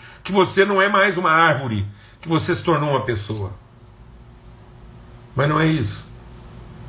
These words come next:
Porque não é de ordem, não é o movimento, não é o que você faz, não são suas habilidades, não são suas competências,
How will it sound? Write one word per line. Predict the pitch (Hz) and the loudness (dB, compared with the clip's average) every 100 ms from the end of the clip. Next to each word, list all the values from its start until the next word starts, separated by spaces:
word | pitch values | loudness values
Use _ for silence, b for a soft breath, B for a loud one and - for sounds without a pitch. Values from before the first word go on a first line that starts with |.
| - - - - - - B B B | -18 -16 -16 -16 -18 -16 B B B
Porque | - 208 | -4 2
não | 185 | 4
é | 190 | 4
de | 135 | 4
ordem, | 143 165 117 101 92 - - - - B B B - | 2 2 2 -2 -8 -12 -18 -20 -20 B B B -2
não | 165 202 | 2 4
é | |
o | 196 | 4
movimento, | 175 139 143 156 127 101 - - - B B B | 4 2 0 0 -2 -6 -12 -18 -20 B B B
não | 160 180 | 2 4
é | |
o | 220 | 4
que | - | 0
você | 156 151 135 | -2 0 -2
faz, | 101 156 147 110 98 - - - B B B B - | 0 0 0 0 -8 -14 -20 -20 B B B B 0
não | 208 | 2
são | - 208 196 | 4 2 2
suas | 170 139 | 0 -2
habilidades, | 147 139 135 131 139 101 101 98 - B B - | 0 -2 0 2 2 2 -2 -6 -12 B B -2
não | 185 | 0
são | - 180 | 2 0
suas | 160 135 | 0 -4
competências, | - 120 120 101 127 110 - - - | -4 -4 -2 -2 -2 -2 -4 -10 -12